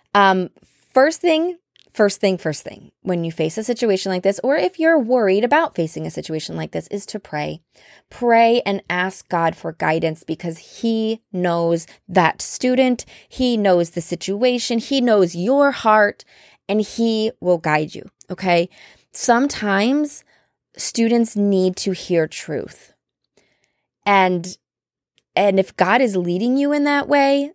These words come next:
then count the cost. <laughs> Pray about it, a-, and maybe that is exactly what you should do if that is how God is leading. Count the cost. There may be a cost, um, but sometimes there is a cost for what God calls us to do.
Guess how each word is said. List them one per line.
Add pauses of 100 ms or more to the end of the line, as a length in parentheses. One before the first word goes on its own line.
then
count
the
cost.
<laughs> (920)
Pray
about
it,
a-,
and
maybe
that
is
exactly
what
you
should
do
if
that
is
how
God
is
leading.
Count
the
cost.
There
may
be
a
cost, (380)
um,
but
sometimes
there
is
a
cost
for
what
God
calls
us
to
do.